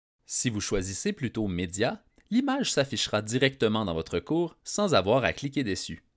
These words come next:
L'image deviendra donc un titre de section que nous verrons plus tard dans la formation. Il s'agit d'une méthode rapide et facile d'ajouter des éléments visuels à votre cours.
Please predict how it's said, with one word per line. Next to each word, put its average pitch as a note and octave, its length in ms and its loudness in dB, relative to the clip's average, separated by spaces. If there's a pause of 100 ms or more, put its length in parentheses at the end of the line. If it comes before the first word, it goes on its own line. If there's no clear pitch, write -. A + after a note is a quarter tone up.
(240)
L'image F#2 380 0
deviendra E2+ 420 0
donc E2+ 260 -4
un F2 140 -6
titre - 380 -4
de C3+ 100 0
section G#2 500 -4 (220)
que - 80 2
nous G3 180 4
verrons A2 320 6
plus G#2 160 -6
tard F#2+ 220 6
dans F2 100 2
la E2+ 120 0
formation. E2+ 560 -4 (440)
Il G2 140 -2
s'agit F#2 320 0
d'une G2 160 -2
méthode F2 320 -2
rapide G#2+ 540 0
et F3 80 2
facile A2+ 520 -2
d'ajouter F#2 440 -2
des F2 200 -4
éléments C#3+ 300 0
visuels A2 640 0
à A#2 80 0
votre G#2 240 -4
cours. - 480 -8